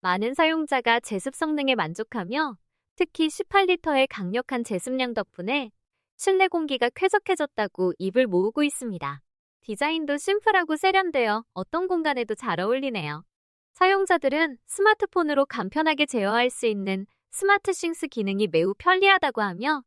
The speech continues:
에너지 효율이 일 등급이라 전기세 걱정 없이 사용할 수 있다는 점도 큰 장점으로 꼽습니다. 물통 용량이 육 리터로 자주 비울 필요가 없다는 것도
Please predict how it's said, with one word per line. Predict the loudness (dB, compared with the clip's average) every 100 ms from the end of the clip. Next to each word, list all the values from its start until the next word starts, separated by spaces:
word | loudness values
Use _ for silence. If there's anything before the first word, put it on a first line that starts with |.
| _ _ _ _ -6
에너지 | -4 -2 -2 0
효율이 | 2 2 2 0
일 | -2
등급이라 | -4 -4 -2 0 0 0 -2 -8 _
전기세 | -10 -6 -4 -4
걱정 | -6 -8 -4 -2
없이 | -2 -4
사용할 | -2 0 2 0
수 | -2 -6
있다는 | -4 -2 -2 -4
점도 | -8 -4 -4 -4 _ -6
큰 | -2 -2
장점으로 | -4 -6 -4 0 0
꼽습니다. | 0 -2 -6 -10 -6 -8 -8 _ _ _ _ _
물통 | -8 -6 -2 -2
용량이 | -2 -2 -4 -2 -4
육 | -6 -8
리터로 | -6 0 0 0
자주 | -2 -8 -8
비울 | -4 -4 -4
필요가 | -4 -2 -2
없다는 | -4 -4 -6 -4
것도 | -8 -8 _ -8